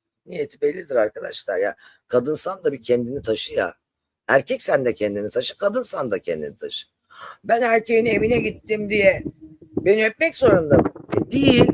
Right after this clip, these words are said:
ama adam seni beğeniyor, öpmek istemiş. Suç mu? O da değil. On üç buçuk sene beklemek suç.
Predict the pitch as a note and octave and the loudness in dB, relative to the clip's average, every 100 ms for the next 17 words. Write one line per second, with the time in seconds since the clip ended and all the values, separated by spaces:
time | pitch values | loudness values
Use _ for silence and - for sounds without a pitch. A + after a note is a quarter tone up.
0 | - A3+ A3 A3 A3+ - A3+ A3 A#3 E3 | 0 2 2 2 -2 0 0 4 2 2
1 | F#3+ A#3 - B3+ - - D3+ A#2 - _ | 0 0 -2 -6 -6 -8 -8 -8 -18 _
2 | _ - C4 - G3 G#3+ A3+ - C4+ A#3 | _ -8 -6 -6 -4 -4 -4 -2 0 0
3 | C#3+ F#2+ - _ _ _ _ _ _ _ | -2 -10 -12 _ _ _ _ _ _ _
4 | _ _ _ _ _ _ _ _ _ A3+ | _ _ _ _ _ _ _ _ _ 2
5 | B3+ B3 - G#3+ A3 G3 F#3+ F3+ E3+ F3+ | 4 2 -6 -10 -8 -6 -4 -2 -4 -2
6 | F#3+ A3 - G2+ - - | -2 -2 -4 -6 -8 -18